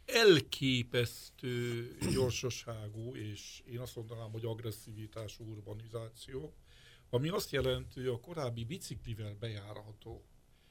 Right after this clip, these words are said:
város hirtelen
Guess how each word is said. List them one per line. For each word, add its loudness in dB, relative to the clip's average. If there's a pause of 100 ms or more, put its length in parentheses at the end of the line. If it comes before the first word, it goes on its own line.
(140)
város -6 (640)
hirtelen -2